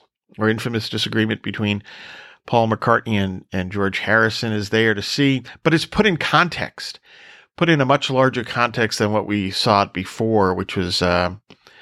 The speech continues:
Lindsay Hogg's, uh, Let It Be documentary, I believe. So, um, so they, they have the disagreements, but what, what I think is what's going to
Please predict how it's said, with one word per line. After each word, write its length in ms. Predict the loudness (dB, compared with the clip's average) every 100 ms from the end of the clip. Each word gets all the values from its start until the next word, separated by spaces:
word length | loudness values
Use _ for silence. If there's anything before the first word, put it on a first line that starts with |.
| -20 -20 -16 -12
Lindsay 240 | -8 -6
Hogg's, 540 | -6 -6 -8 -10 -10
uh, 280 | -8 -8 -10 -10
Let 200 | -8 -8
It 80 | -10 -10
Be 320 | -8 -8 -10
documentary, 720 | -12 -14 -16 -18 -18 -16 -14
I 40 | -14
believe. 260 | -16 -20 -20 -20 -20 -18
So, 420 | -2 2 4 2 _ _ _ _ _ -2
um, 680 | 2 2 0 -2 -6 -12 -14 _ _ _ _ _ _ _ _ _ _ _ _ _ _ -10
so 320 | -2 2 4
they, 420 | 4 4 2 0 _ -20 -20 -20 -20 -2
they 180 | 0 2
have 260 | 2 2
the 80 | 2
disagreements, 540 | 2 0 0 0 0
but 220 | 0 -2 -2
what, 200 | -4 0
what 260 | -2 0 -2
I 80 |
think 240 | 0 0 0
is 180 | -2 0
what's 300 | -2 -2 0
going 240 | 0 0
to 180 | -2